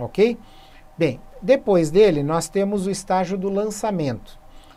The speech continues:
Diferente da previsão que acontece na época da elaboração da lei orçamentária, a, o lançamento não acontece na lei orçamentária, ele acontece na execução da lei orçamentária.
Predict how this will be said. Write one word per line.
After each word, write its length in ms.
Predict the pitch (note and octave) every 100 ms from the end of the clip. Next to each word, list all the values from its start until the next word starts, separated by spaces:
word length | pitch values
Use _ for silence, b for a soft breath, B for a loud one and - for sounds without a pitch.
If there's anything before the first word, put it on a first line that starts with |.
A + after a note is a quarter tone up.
| -
Diferente 600 | A#3 A#3+ C4 D#4 D#4+ G#3+
da 120 | F#3+
previsão 720 | F#3+ F3+ D3 A#2+ B2 F#3 E3
que 140 | B2 B2+
acontece 760 | - C3 B2+ D#3+ D#3+ D#3 C3+
na 140 | B2+
época 460 | C3+ C#3+ D3 B2 B2
da 160 | B2+ B2+
elaboração 760 | C3 A#2+ B2+ A#2+ - B2+ B2+
da 120 | D3+
lei 220 | C3+ A#2+
orçamentária, 920 | A#2+ A#2+ C3 B2 E3 D#3 F#3+ G3 B2+ - B B B B
a, 260 | F3+ F#3+ G3
o 80 | G3+
lançamento 680 | G#3 A#3 A3+ G3 G3+ A3 A#3
não 200 | A#3 B3
acontece 720 | B3 C4 B3 F#3+ F#3+ F#3+ D3
na 140 | B2+
lei 220 | B2 B2+ A#2+
orçamentária, 720 | A#2 - B2 A#2+ A2+ A2 G#2
ele 140 | G#2+
acontece 520 | B2+ C#3+ C3+ E3 E3+ F#3
na 140 | F#3+
execução 720 | E3 E3 A#3+ C4+ B3 - F#3
da 120 | G#3 G3+
lei 200 | F#3+ G3
orçamentária. 840 | F#3+ G#3 G#3 A3 E3 B2 G#2